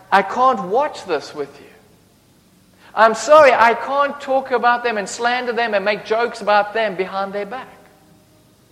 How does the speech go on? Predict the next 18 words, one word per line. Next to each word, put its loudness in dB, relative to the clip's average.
I, 4
I'm 2
sorry, -2
but 0
I, 0
I -4
can't -2
flirt -2
with -4
you -4
because -4
I'm -4
married." -18
Avoiding 4
doing 0
deeds -10
of -12
darkness. -12